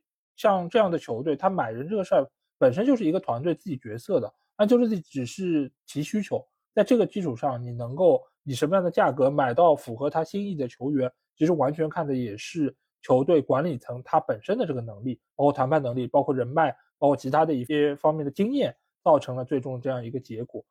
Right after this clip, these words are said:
包括你说他花了这些钱，你是不是超支了？你对于球队财政的影响，其实也不应该是安切洛蒂来评估的，而是整个俱乐部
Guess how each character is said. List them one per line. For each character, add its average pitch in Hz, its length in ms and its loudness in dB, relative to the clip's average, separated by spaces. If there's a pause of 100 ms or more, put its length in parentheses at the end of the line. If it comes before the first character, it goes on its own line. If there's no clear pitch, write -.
(200)
包 254 180 6
括 269 140 2
你 139 160 -8
说 156 300 0 (180)
他 180 180 2
花 240 200 4
了 202 80 -2
这 147 100 -2
些 143 80 0
钱， 123 260 -12 (220)
你 147 120 -8
是 226 160 -6
不 180 100 -4
是 170 140 -4
超 170 200 2
支 160 160 -6
了？ 143 160 -2 (140)
你 147 120 -10
对 202 180 6
于 185 100 0
球 147 200 -4
队 170 180 2
财 127 200 -6
政 156 160 -4
的 147 60 -8
影 123 260 -8
响， 123 200 -2
其 165 100 -10
实 208 140 -4
也 131 180 2
不 - 160 -4
应 226 140 0
该 233 180 4
是 - 300 -6 (200)
安 202 140 2
切 220 120 2
洛 214 120 6
蒂 202 140 2
来 139 100 4
评 123 220 -8
估 131 140 -4
的， 117 120 -6 (220)
而 156 120 4
是 165 220 -6
整 123 160 -2
个 147 300 6
俱 170 140 -2
乐 165 100 6
部 180 340 0